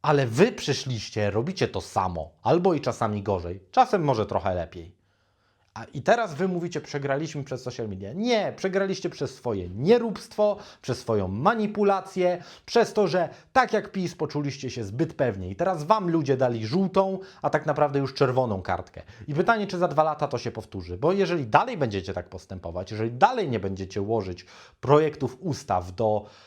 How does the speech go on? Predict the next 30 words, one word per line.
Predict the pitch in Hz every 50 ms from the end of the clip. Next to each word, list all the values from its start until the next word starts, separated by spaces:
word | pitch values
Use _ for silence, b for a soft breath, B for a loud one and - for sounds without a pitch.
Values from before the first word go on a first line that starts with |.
| B B B
prezydenta, | - 135 139 135 131 131 131 147 135 120 117 110 98
bo | 95 98 90
prezydent | - - 107 98 95 107 104 98 95
i |
tak | - 113 110 - 113
nie | 107
podpisze, | 107 - 87 - - 90 - - 123 120 B B B B
to | 240 220
się | - 233
tak | 226 220 -
skończy. | - - 190 160 123 104 - - 80 - _ _ _ _ _ _
Co | - 233
śmieszne, | - - 208 220 202 - - 170 170 170
wy | 156 170
teraz | 165 180 175 170
zaczęliście | 156 160 - - 214 247 - - - 104 95
łożyć | 95 98 98 92 95 90 -
część | - 101 92 - -
ustaw | 101 92 - - 208 262 - b b b b b b b
i | 339
prezydent | 330 - 247 247 240 269 262 254 -
nie | 240
podpisuje | - 226 220 - 240 214 - 226 220 220 226 240 226 233 - - _ -
akurat | 202 190 - 233 240 233 233
jakichś | 233 214 - - -
takich | 220 214 220 220 - - -
losowych, | 120 117 170 175 - 240 254 226 247 226 - -
które | - - - 202 190
wcale | - - - 208 214 208 196
się | - 208 202 202 202